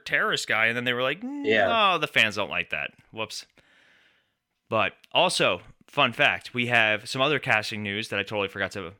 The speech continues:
Speaker 1: to mention. Number one, Pedro Pascal as,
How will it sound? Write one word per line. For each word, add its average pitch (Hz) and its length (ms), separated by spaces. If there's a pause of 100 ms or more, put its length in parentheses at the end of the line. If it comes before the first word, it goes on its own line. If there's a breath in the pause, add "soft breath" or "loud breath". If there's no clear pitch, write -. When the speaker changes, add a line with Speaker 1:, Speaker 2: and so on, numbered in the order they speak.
(160)
Speaker 1:
to 95 180
mention. 98 380 (340 loud breath)
Number 156 200
one, 151 340 (400)
Pedro 233 480
Pascal 208 920
as, 139 580